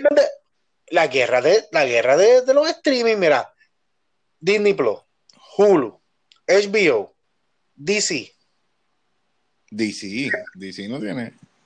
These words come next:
Speaker 1: Sí, sí. Ahora hay, este, hay una, una en español que se llama Pantalla.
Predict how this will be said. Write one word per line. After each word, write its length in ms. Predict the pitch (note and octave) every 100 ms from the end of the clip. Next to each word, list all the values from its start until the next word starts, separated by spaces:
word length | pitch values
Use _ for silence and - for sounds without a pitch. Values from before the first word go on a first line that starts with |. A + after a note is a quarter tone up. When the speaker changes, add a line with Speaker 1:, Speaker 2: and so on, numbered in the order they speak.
| _ _ -
Speaker 1:
Sí, 640 | B2 G#2 G2 C3+ C4+ - _ _ _ _ _ _ _ _ _
sí. 560 | - - B1 E2 F3+ - _ _ _ _ _ _ _ _ -
Ahora 240 | D3+ D#3+
hay, 200 | G3 G#3 -
este, 360 | F#3+ F#3+ F3+
hay 180 | - F3+
una, 300 | G3+ A#3 A#3+ F#3+
una 200 | G3 A3
en 80 | A3+
español 320 | A3+ G3 A3+
que 80 | G#3+
se 80 |
llama 220 | A3+ A#3 -
Pantalla. 920 | F3 D#3 D3 E3+ F3+ A3 A#3 A#3+